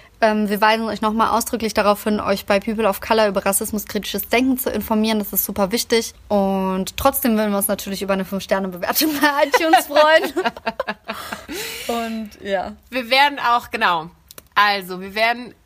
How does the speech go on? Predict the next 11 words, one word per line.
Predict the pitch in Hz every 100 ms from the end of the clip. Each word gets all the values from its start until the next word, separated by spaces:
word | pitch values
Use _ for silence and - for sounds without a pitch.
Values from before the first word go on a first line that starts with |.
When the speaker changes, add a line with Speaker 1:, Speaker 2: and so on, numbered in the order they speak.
| _ -
Speaker 2:
alle, | 226 269 262
die | 247 247
wir | 247
jetzt | 233 214
genannt | - 240 339 -
haben | - 302 302
und | 285 233 -
auch | 226
noch | 240 -
einige | - 226 247 226
mehr | 220 220 233 233 240 254